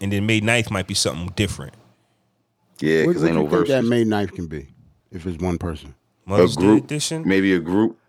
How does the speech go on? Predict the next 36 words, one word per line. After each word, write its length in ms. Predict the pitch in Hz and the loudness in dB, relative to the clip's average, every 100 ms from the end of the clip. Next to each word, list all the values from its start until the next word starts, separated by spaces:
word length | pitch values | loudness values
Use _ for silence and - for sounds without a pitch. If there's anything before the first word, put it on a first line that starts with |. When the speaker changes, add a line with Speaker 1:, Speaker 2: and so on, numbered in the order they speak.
| - | -2
Speaker 1:
But 80 | 151 | 2
Speaker 3:
That 40 | |
Speaker 1:
would 120 | 175 | 4
Speaker 3:
look 80 | 196 | 4
Speaker 1:
that, 80 | 220 | 2
Speaker 3:
like, 200 | 107 101 - - - | 2 -2 -6 -20 -4
Speaker 1:
first 280 | 202 196 | 0 0
Speaker 3:
to 60 | 156 | 2
Speaker 1:
off, 180 | 135 131 | 2 2
Speaker 3:
me, 200 | 170 202 - - | 0 -4 -10 -10
Speaker 1:
would 140 | 131 131 | -6 -4
you, 180 | 190 - _ _ | -4 -8 _ _
would 100 | 131 | 0
you 60 | 127 | 2
Speaker 2:
New 80 | 139 | 4
Speaker 1:
rather 140 | 135 | 2
have 60 | 135 | 2
that 60 | |
Speaker 2:
edition? 220 | 143 160 156 | 2 4 2
Speaker 1:
be 180 | 175 | 2
Speaker 2:
No, 120 | 101 123 | 2 2
Speaker 1:
a 20 | |
man 460 | 127 156 185 190 185 | 2 2 2 2 2
Speaker 2:
not 20 | |
new 60 | 170 | 2
Speaker 1:
or 40 | |
a 40 | 143 | 4
Speaker 2:
edition. 60 | 131 | 4
They 60 | 151 | 2
Speaker 1:
woman? 240 | 139 107 | 2 0
Speaker 2:
beefing. 140 | 87 73 _ _ _ - | -4 -10 _ _ _ -6
Speaker 1:
Um, 120 | 117 - - | -6 -4 -2
Speaker 3:
I 100 | 120 | -2
think 260 | - 151 - | 0 -2 -2
it's 180 | 110 | -4
a, 180 | 107 98 | -2 -2